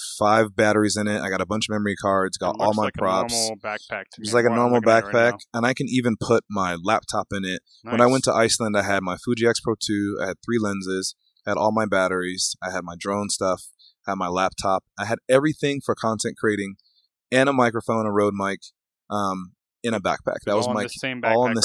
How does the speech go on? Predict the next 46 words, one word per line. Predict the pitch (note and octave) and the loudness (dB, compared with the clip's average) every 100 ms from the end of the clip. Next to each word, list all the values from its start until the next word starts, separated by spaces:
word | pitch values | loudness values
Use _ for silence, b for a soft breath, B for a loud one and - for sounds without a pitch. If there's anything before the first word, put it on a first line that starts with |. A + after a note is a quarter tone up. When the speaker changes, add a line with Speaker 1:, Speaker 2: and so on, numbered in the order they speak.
| - | 2
Speaker 1:
same | G#2 | 0
Speaker 2:
here. | G2 | -2
Speaker 1:
backpack. | E2+ - E2 A2+ | -4 -4 -8 -10
Speaker 2:
Okay. | - F#2+ _ - | -16 -18 _ -12
I'm | A#2 | -4
Speaker 1:
So | |
Speaker 2:
looking | G#2 A2 | -4 -2
Speaker 1:
it's | B2+ | -2
Speaker 2:
at | A#2 | 0
it | |
right | - | 0
Speaker 1:
a, | B2 | -2
Speaker 2:
now. | |
It | A2 | -4
looks | - | 0
Speaker 1:
yeah, | B2 | 2
Speaker 2:
like | A#2+ | 2
Speaker 1:
it's | B2+ | 0
Speaker 2:
a, | |
Speaker 1:
a | |
hard | G2 B2 A#2+ | 2 4 4
shell. | - A#2 A2+ A2+ A#2 - | 4 2 4 4 0 -6
Speaker 2:
it's | - | -12
a | |
nice | F#3 E3 - | -8 -8 -4
Speaker 1:
Um, | - | -2
Speaker 2:
backpack. | G#2+ G#2 G#2 G2+ _ _ - | 0 -2 -4 -8 _ _ -2
Speaker 1:
yeah, | B2+ D3 | 0 2
you | D#3+ | 0
can | E3 | 0
open | A#2+ - B2+ | 0 0 -2
it. | D3 - _ | -4 -8 _
Speaker 2:
But | B2 | -8
it, | A#2 | -8
it | A2+ - | -10 -10
totally | C#3 C3+ | -8 -8
looks | A#2+ B2 - | -8 -10 -10
like | A#2 A2 - _ _ _ _ | -8 -8 -12 _ _ _ _
a | A2 | -12
regular | G#2+ A2 G#2+ G#2 G2+ - | -8 -6 -6 -10 -10 -12
ba-, | G2+ _ _ | -18 _ _
see, | C#3 | -4
I | C3 | 0
have | E3+ D#3 A#2+ | 2 2 0
the | A2+ | -4
older, | A#2 C3+ C3+ C3+ C3 B2 | -4 -2 -2 -2 -4 -8